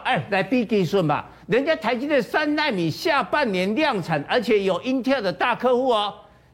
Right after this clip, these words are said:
没错啦，三星也说他在做三奈米啊，那个都是先试一啊，那个量产啊，这个很少，而且哈，这个我们说良率很低。再过来我们看一下，我们自己要回来看，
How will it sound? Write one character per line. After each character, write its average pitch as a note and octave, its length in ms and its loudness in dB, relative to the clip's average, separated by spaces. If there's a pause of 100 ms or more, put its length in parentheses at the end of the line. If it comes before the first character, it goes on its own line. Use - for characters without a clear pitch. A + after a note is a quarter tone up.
(800)
没 D3 160 0
错 F3+ 200 2
啦， A#2+ 180 -2 (140)
三 A#3+ 280 0
星 A#3 200 -2
也 F#3+ 120 2
说 G#3+ 160 0
他 G3+ 160 0
在 G#3+ 160 0
做 G3+ 220 0
三 A3+ 240 -2
奈 A3+ 160 -2
米 C#3+ 180 -4
啊， A#2+ 200 -4
那 C#4+ 100 0
个 C#4+ 140 -2
都 D4 180 0
是 C#4+ 100 2
先 C#4+ 320 2
试 C#4+ 220 -2
一 D4 260 0
啊， D3 200 0
那 C4 40 -2
个 A#3 120 -2
量 C4 340 0
产 D#3 480 -4
啊， E3+ 180 -2 (300)
这 G#3+ 100 2
个 A3 120 2
很 F#3 340 0
少， D#3 420 -4
而 G#3+ 120 0
且 F3 240 0
哈， B2+ 340 -2
这 G3 160 2
个 D3 280 2
我 C#3+ 140 -6
们 C#3+ 120 0
说 F3 220 2
良 D3+ 380 0
率 A3 160 0
很 A2+ 200 -2
低。 F#3+ 280 -2 (200)
再 E4 160 2
过 D#4 100 2
来 B3 80 2
我 F3+ 60 -2
们 F#3 100 -4
看 A#3 180 -4
一 G3+ 40 -2
下， F#3 200 0 (440)
我 A#3+ 180 4
们 D4+ 260 -2 (120)
自 F4+ 180 4
己 F#3 120 0
要 G3+ 100 2
回 F#3 180 0
来 G3 160 0
看， G#3+ 220 -4